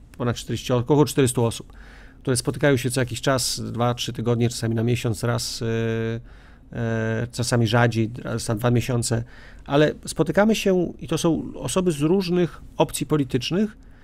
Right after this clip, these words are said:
i najpiękniejsze, co wczoraj w-, kolejne spotkanie było, tam na sali były naprawdę odmienne poglądy. Nikt na nikogo nie warczał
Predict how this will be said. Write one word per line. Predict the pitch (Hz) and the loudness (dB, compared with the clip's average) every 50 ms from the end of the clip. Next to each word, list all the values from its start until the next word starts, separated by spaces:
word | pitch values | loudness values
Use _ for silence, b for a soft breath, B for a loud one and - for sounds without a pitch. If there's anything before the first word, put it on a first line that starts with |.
| b b b b b b b - - | b b b b b b b -8 -2
i | 160 | 2
najpiękniejsze, | 151 165 165 - - 185 160 - - - 202 196 185 - - 143 135 | 4 4 4 4 2 2 2 0 0 4 6 6 6 6 4 0 0
co | 135 127 | 0 -4
wczoraj | 120 - 143 135 131 117 | -4 0 0 2 2 0
w-, | - - - - - - - | -2 -6 -12 -16 -16 -16 0
kolejne | - 147 143 139 135 | 4 4 6 6 4
spotkanie | 123 123 - 117 - 131 127 131 123 | 2 0 -4 -4 -2 0 0 0 0
było, | 117 131 139 156 175 202 190 b b b b b b b b b b - - - - | 0 0 2 2 2 0 -2 b b b b b b b b b b -20 -20 -20 -4
tam | - 165 165 190 196 - - - - - - - | 0 2 2 2 2 0 -4 -6 -14 -20 -16 -8
na | - 151 147 139 | 0 0 2 2
sali | - - 175 185 196 196 170 | 4 2 2 2 2 0 2
były | 156 175 170 170 165 | 2 4 4 6 4
naprawdę | 165 156 - - 220 240 247 220 156 - 123 110 | 4 2 2 2 4 6 6 6 4 2 2 0
odmienne | 113 107 110 120 110 110 110 107 | 0 0 0 0 0 0 -2 -2
poglądy. | - - 107 117 120 117 120 123 - - - - - - | -2 -4 -4 -2 -4 -4 -6 -10 -12 -16 -20 -20 -12 -2
Nikt | 123 127 - - 160 | 0 0 0 0 0
na | 180 | 0
nikogo | 175 165 151 - 160 139 139 | 0 0 2 0 0 2 4
nie | 131 127 | 4 4
warczał | 117 123 120 117 - - - - - | 4 4 2 0 0 -4 -10 -14 -14